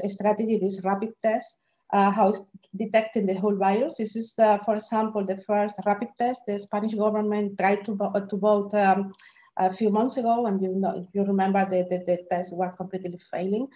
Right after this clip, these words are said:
Uh, so there is, at this moment, there is no any, almost any test on the market available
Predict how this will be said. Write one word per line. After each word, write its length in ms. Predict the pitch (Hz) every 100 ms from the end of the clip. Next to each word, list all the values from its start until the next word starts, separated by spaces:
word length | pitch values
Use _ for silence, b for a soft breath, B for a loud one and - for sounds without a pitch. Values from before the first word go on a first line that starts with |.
| B B B B
Uh, 200 | 214 196
so 220 | 196 -
there 200 | 196 202
is, 180 | 190 208 -
at 120 | 196
this 200 | 247 247
moment, 320 | 233 226 220
there 180 | 202 185
is 260 | 185 190 -
no 320 | 202 220 220 -
any, 240 | 202 202
almost 400 | 196 196 175 180 -
any 240 | 226 226 226
test 280 | 196 196 -
on 100 | 190
the 100 | 196
market 360 | 185 185 - 196
available 600 | 190 185 185 185 180 160